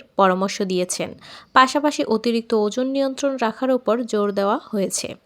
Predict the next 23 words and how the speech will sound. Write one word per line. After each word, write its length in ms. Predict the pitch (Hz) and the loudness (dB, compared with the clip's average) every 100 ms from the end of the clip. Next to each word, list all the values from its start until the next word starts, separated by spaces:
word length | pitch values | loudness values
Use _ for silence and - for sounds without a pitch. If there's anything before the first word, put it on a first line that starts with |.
| _ - - - - | _ -20 -20 -6 4
অতিরিক্ত 460 | 277 339 339 339 | 4 6 4 4
ওজন 380 | 339 254 233 247 | 4 6 4 0
প্রিম্যাচিওর 560 | 269 247 226 226 240 233 | 0 0 2 2 2 0
শিশুর 360 | 226 226 233 | 0 0 0
জন্মের 400 | 220 214 208 214 | 2 0 2 0
ঝুঁকি 360 | 208 220 220 262 | 0 -2 0 4
বাড়তে 320 | 247 240 - | 4 4 2
পারে 220 | 262 262 | 2 2
এবং 260 | 269 214 208 | 2 0 -4
শিশুর 340 | - 220 220 | -6 -6 -4
মেধা 340 | 208 214 202 247 | -2 -2 0 0
বিকাশেও 480 | 269 269 269 262 254 | 2 2 0 0 0
নেতিবাচক 680 | 233 202 214 214 208 233 339 - | 0 -2 -2 -2 0 -2 -4 -2
প্রভাব 300 | 214 190 202 - | -2 0 -2 -2
ফেলতে 260 | 196 190 | -4 -2
পারে। 340 | 196 165 135 - - _ _ _ _ _ - _ _ _ _ - - - - - - - - | 0 0 0 -6 -14 _ _ _ _ _ -20 _ _ _ _ -20 -20 -20 -20 -20 -20 -6 4
নিয়মিত 400 | 311 339 349 320 | 6 6 6 6
অন্তত 340 | 277 269 285 | 6 6 2
তিরিশ 420 | 294 311 320 - | 2 2 2 0
মিনিট 220 | 311 311 - | -2 -2 0
হালকা 300 | 233 226 220 | 0 2 2
ব্যায়াম 240 | 214 233 | 2 2
করলে 400 | - 269 220 | 4 4 4